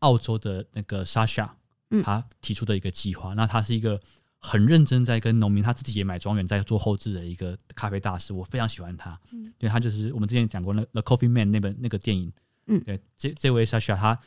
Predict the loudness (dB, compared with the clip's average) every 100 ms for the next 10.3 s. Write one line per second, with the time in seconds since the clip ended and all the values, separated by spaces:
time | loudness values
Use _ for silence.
0 | _ -2 0 2 0 -2 -2 -4 -2 0
1 | 0 0 0 -4 -6 -2 0 0 -2 -2
2 | -6 -4 -4 -2 -2 -2 -2 -4 -4 -4
3 | -2 -2 -4 _ 4 6 8 6 4 0
4 | -2 -8 -6 -4 -6 -6 -6 -6 -8 -12
5 | -14 -16 -12 -10 -12 _ -4 0 0 0
6 | 2 2 2 -2 -8 -4 0 0 0 -6
7 | -6 -2 0 2 0 -2 -8 -4 -4 -4
8 | -8 -6 -4 -4 -6 -8 -6 -6 -4 -6
9 | -6 -6 -6 -4 -2 -2 -2 0 0 2
10 | -2 -4